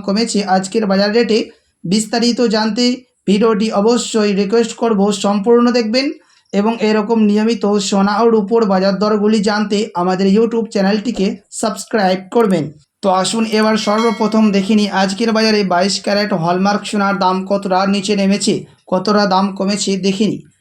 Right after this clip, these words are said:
আজকের বাজার রেটে এক গ্রাম বাইশ ক্যারেট হলমার্ক সোনার দাম রয়েছে ছ হাজার সাতশো ষাট টাকা, যা গতকালকে ছিল ছ হাজার সাতশো পঁচাশি টাকা।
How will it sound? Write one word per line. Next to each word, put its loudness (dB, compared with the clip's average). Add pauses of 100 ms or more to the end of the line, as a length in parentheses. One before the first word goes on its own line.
(320)
আজকের -2
বাজার 0
রেটে 0
এক -2
গ্রাম 0
বাইশ 0
ক্যারেট -2
হলমার্ক 0
সোনার -2
দাম 0
রয়েছে 0
ছ -6 (160)
হাজার 2
সাতশো -4
ষাট -4
টাকা, -2 (380)
যা 0
গতকালকে -2
ছিল 0
ছ -6 (120)
হাজার 2
সাতশো -2
পঁচাশি -2
টাকা। -4